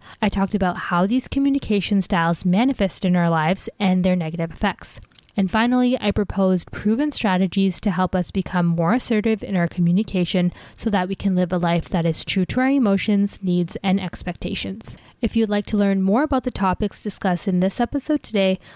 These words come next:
please check out the books Overcoming Passive Aggression, How to Stop Hidden Anger from Spoiling Your Relationships, Career, and Happiness by Doctor Tim Murphy, Nonviolent Communication,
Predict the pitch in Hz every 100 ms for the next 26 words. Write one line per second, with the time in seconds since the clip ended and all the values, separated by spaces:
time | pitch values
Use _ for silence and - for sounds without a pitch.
0 | - - 240 - 320 269 220 - 190 185
1 | - - - _ - 185 202 196 208 269
2 | - 196 196 240 277 185 180 202 190 190
3 | - - - 196 202 294 - 208 - -
4 | 196 269 254 190 180 175 170 190 190 -
5 | 180 180 185 185 175 165 170 202 262 254
6 | 269 - - - 233 190 175 180 180 170
7 | 165 - 185 175 - - - - 202 196
8 | 175 - 175 - 233 233 175 - - -
9 | - - 202 240 269 240 240 240 - 208
10 | 190 190 170 170 - 196